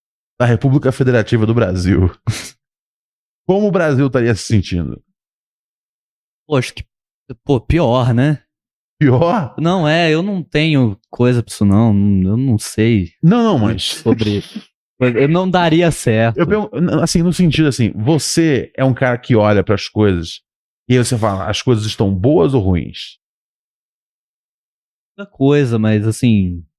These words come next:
Speaker 1: O Brasil
Speaker 2: O Brasil
Speaker 1: Brasil tá, tá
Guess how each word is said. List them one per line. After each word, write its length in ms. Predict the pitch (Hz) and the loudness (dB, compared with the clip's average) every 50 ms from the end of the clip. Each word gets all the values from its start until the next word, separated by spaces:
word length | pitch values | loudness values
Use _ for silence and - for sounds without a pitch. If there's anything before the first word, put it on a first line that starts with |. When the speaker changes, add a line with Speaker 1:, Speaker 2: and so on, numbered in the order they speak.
| _ _ _ | _ _ _
Speaker 1:
O 80 | - 147 | 0 2
Brasil 760 | 143 214 196 160 117 95 87 90 107 135 139 117 98 95 - | 2 2 0 -2 -4 -6 -6 -4 -2 0 2 2 2 0 -2
Speaker 2:
O 40 | 104 | -4
Brasil 720 | 123 156 156 151 135 123 117 107 - - 143 165 156 131 117 123 - - - _ _ _ _ _ _ _ | -4 -2 -2 0 -2 -2 -4 -8 -10 -4 0 0 2 2 2 0 -2 -4 -6 _ _ _ _ _ _ _
Speaker 1:
Brasil 360 | - 135 143 107 - 147 160 - | -2 0 0 0 0 0 0 0
tá, 100 | 151 120 | -2 -6
tá 60 | 104 | -6